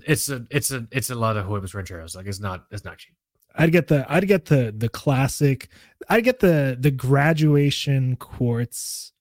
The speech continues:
Speaker 2: high school graduation
Speaker 1: <laughs>
Speaker 2: quartz, uh, Tag Aqua Racer.
Speaker 1: Ta-,
Speaker 2: That's,
Speaker 1: Tag,
Speaker 2: that's the way to
Speaker 1: Ta-,
Speaker 2: do it.
Speaker 1: Tag gets a bad rep, and I think it's justified sometimes. I think Tag itself doesn't really understand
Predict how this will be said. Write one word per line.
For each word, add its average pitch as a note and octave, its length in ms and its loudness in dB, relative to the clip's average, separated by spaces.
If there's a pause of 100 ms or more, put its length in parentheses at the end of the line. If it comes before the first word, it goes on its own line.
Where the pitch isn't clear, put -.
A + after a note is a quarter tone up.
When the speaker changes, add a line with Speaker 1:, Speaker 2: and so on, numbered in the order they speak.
Speaker 2:
high D#3 140 0
school D#3+ 240 0
graduation B2+ 720 -4
Speaker 1:
<laughs> - 0 -
Speaker 2:
quartz, A#2+ 500 -6 (640)
uh, A#2+ 260 -6
Tag A#2+ 400 -4
Aqua A2+ 340 -8
Racer. G#2 540 -12 (100)
Speaker 1:
Ta-, B3+ 80 -2
Speaker 2:
That's, D3+ 160 -4
Speaker 1:
Tag, - 80 -20 (280)
Speaker 2:
that's C4 160 -4
the B3 80 -4
way A3+ 100 2
to F#3 60 0
Speaker 1:
Ta-, D#3 100 0
Speaker 2:
do B2 120 -6
it. A2 60 -8 (520)
Speaker 1:
Tag G#3 300 -6
gets C4+ 200 -2
a A3+ 80 0
bad B2+ 480 0
rep, A2 380 -2 (560)
and D3 100 -2
I C#3+ 80 0
think A3+ 220 -2
it's F3 100 0
justified A2+ 460 -4
sometimes. G2 340 -10
I A#2 60 -10
think A3 240 -2
Tag D3+ 560 -4 (580)
itself A2+ 720 -6 (540)
doesn't C#3+ 400 -6
really B2+ 440 -6
understand G#2 720 -10